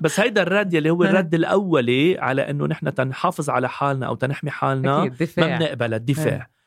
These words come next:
Speaker 1: بس يمكن إذا إجاكي أكتر من مرة من أكتر من حدا، تبلشي تفكري فيها. وإذا لقيتي إنه، آه، أوف، خسرتك صديق هيدا الموضوع،
Speaker 2: بدك تبلش
Speaker 1: بتبلشي
Speaker 2: تشتغل عليه.
Speaker 1: تشتغلي
Speaker 2: نعم.
Speaker 1: عليها. هون
Speaker 2: نعم.
Speaker 1: بنبلش نوصل على المرحلة التانية اللي هي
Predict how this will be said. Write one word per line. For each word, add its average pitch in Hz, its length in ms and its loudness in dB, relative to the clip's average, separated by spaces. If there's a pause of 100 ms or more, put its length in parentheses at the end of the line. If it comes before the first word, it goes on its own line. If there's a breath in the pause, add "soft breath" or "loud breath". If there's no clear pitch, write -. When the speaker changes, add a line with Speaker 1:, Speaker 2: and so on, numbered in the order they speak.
(340)
Speaker 1:
بس 147 180 0
يمكن 208 220 0
إذا 190 320 2
إجاكي 180 580 2
أكتر 185 420 -2
من 151 160 0
مرة 160 260 0
من 135 140 -6
أكتر 156 300 -4
من 156 100 -2
حدا، 208 240 0
تبلشي 226 280 0
تفكري 220 380 -2
فيها. 113 400 -2 (520 loud breath)
وإذا 170 380 2
لقيتي 220 480 0
إنه، 156 140 2
آه، 196 340 0 (100)
أوف، 208 240 -2
خسرتك 165 680 -2
صديق 170 480 0
هيدا 143 240 2
الموضوع، 135 680 2 (400)
Speaker 2:
بدك 147 220 -4
تبلش 135 280 -4
Speaker 1:
بتبلشي 131 180 0
Speaker 2:
تشتغل 139 240 2
عليه. 190 120 4
Speaker 1:
تشتغلي 190 360 4
Speaker 2:
نعم. 139 120 2
Speaker 1:
عليها. 123 180 2
هون 247 260 2
Speaker 2:
نعم. 247 120 2
Speaker 1:
بنبلش 202 380 2
نوصل 202 200 0
على 156 100 0
المرحلة 185 340 0
التانية 196 300 2
اللي 147 100 2
هي 165 180 2